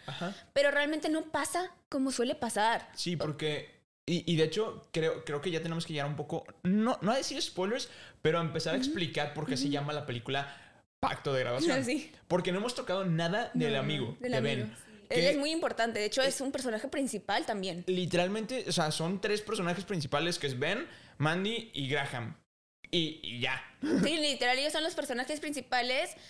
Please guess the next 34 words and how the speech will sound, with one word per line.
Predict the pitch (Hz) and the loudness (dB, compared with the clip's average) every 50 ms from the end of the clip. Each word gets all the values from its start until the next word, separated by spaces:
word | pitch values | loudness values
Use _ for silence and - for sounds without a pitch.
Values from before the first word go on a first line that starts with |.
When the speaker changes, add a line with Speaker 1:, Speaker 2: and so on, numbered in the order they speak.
| - - - - - - - | -18 -18 -18 -18 -20 -12 -6
Speaker 2:
Y | 254 269 277 277 277 269 254 - 262 | -2 0 0 2 0 0 0 0 0
el | 269 269 | 2 2
amigo, | 269 277 302 339 339 311 311 339 392 - | 2 2 2 0 2 4 4 4 4 2
o | - 294 | 0 -2
sea, | 262 233 | -2 -2
este | 254 247 - 294 | -4 -2 -2 -2
amigo, | 302 294 294 285 277 269 285 302 - - | -2 0 0 0 2 2 0 0 -2 -2
realmente, | 269 269 262 262 262 254 254 - - 247 262 262 262 - - - - - | 0 0 0 0 0 -2 -4 -2 0 0 0 0 0 -4 -8 -18 -10 -2
él | - 262 269 294 285 - | 0 0 0 0 -2 -6
sí | - - - 370 - | -6 -4 -2 -2 0
quiere | - 269 262 | 2 2 2
apoyar | 302 294 277 254 220 226 | 2 2 2 2 4 4
a | 247 262 | 4 4
la | 220 220 | 2 2
chica, | - 254 - - 269 349 - - - - - - | 0 -2 0 2 2 2 0 -2 -14 -14 -8 -2
pero | 294 285 | 0 0
él | 294 285 | 2 2
también | 339 330 339 330 320 339 | 2 2 2 2 0 0
quiere | 330 277 262 302 320 | 0 2 2 2 2
vivir | 294 262 226 240 233 | 2 0 0 0 0
su | 240 277 | -2 -2
preparatoria. | - 302 - - 214 185 185 - 202 214 208 190 | -2 -2 0 0 0 0 0 0 0 0 0 0
O | 208 | 0
sea, | 196 233 233 | 0 2 4
él | 254 | 4
había | 302 330 320 | 4 4 2
estado | 320 - - 208 214 | 2 0 2 2 2
Speaker 1:
Sí. | 185 | 2
Speaker 2:
cerrado | 180 254 247 240 240 269 | 2 2 2 4 4 4
a | 285 254 240 | 4 4 4
nunca | 254 240 277 320 330 392 | 2 2 0 0 0 2
vivir | 381 381 302 240 254 240 | 2 2 2 0 0 -2
su | - 285 269 | -2 -2 -2
preparatoria. | - 277 - - 214 202 196 - 208 202 202 220 233 285 | -2 -2 -2 0 -2 -2 0 0 0 0 2 4 2 2